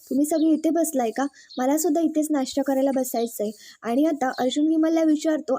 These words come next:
"आज नाश्त्यात काय?" तर थालीपीठं केलेली असतात. तर मग आता चैतन्य आणि अर्जुन लगेच विमलकडनं थालीपीठे खाण्यासाठी बोलून घेतात.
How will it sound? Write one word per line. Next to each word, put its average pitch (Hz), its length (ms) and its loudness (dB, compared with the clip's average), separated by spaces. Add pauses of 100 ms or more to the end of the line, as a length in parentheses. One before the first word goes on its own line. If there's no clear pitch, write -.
"आज 269 180 0
नाश्त्यात 311 420 -2
काय?" 247 200 -2 (160)
तर 302 140 -2
थालीपीठं 277 500 0
केलेली 247 360 -2
असतात. 220 380 -4 (340)
तर 247 60 -6
मग 269 160 0
आता 269 280 0
चैतन्य 262 440 0
आणि 320 200 2
अर्जुन 269 300 -2
लगेच 262 340 -2
विमलकडनं 302 640 0
थालीपीठे 269 460 -2
खाण्यासाठी 285 540 -2
बोलून 254 380 0
घेतात. 254 340 -2